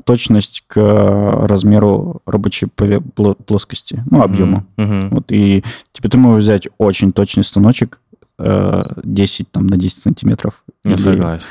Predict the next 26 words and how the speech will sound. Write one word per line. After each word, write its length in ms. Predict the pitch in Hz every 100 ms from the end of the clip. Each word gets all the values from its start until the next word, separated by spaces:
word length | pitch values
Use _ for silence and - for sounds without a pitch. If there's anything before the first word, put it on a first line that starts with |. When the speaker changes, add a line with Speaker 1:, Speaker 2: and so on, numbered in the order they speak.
| - 107
Speaker 1:
или 240 | 117 107
ты 140 | 98 104
вз-, 180 | 101 101
можешь 260 | 107 98 98
взять, 320 | 98 - -
э, 580 | 98 90 95 98 95 92 - _ _ _ - _ _ _ _ _ -
не 180 | 123 127
совсем 380 | 139 123 101 95
точный 400 | 98 95 - 120
станок, 540 | - 131 131 143 - -
Speaker 2:
Ага. 420 | 101 95 90 92
Speaker 1:
который 300 | 110 120 110
не 120 | 113
сможет 380 | - 104 95 92
тебе 220 | - 107
точно 380 | 101 104 - 104
сделать 460 | 98 104 98 - -
платы 360 | - 101 107 107
там. 340 | - 95 95 - -
Ну, 160 | 131 214
он 240 | 143 139 107
будет 220 | 107 -
метр, 220 | 101 - -
там, 140 | 90
на 140 | 90 85
два. 160 | 87